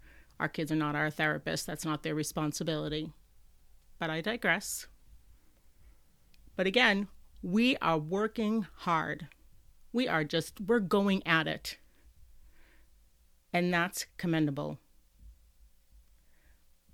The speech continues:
I had started Mom Treading Water. I'll give you the quick version of the story. I was helping someone.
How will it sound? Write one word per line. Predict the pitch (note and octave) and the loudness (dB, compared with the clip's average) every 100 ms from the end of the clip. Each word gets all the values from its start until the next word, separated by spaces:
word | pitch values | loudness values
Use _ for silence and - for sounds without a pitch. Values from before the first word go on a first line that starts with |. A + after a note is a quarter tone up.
| - - - _ _ _ _ | -20 -20 -20 _ _ _ _
I | A3 | 2
had | D#4+ - | 2 0
started | - D#3+ D#3+ | 0 2 2
Mom | D3+ D3+ D3+ | 2 0 -2
Treading | - D#3 D#3 | -2 0 0
Water. | D3 D3+ D3 C#3+ D3 - - - - - - - | 0 -2 -2 -6 -10 -16 -20 -20 -20 -20 -18 -10
I'll | |
give | E3 D3 | -6 -4
you | |
the | C#3+ | -4
quick | - D#3 - | -6 -10 -8
version | F#3+ D#3 C#3+ | -2 -2 0
of | D#3 | 0
the | D#3 | 0
story. | D3+ - E3 D#3+ D#3+ D#3 E3+ - _ - - - | -2 -2 0 2 2 0 -4 -14 _ -20 -20 -8
I | - | -2
was | G3+ | 0
helping | A#3 A3 A3 | 2 2 2
someone. | G#3 G3+ F#3+ F#3 F3 F3 | 0 2 2 2 2 0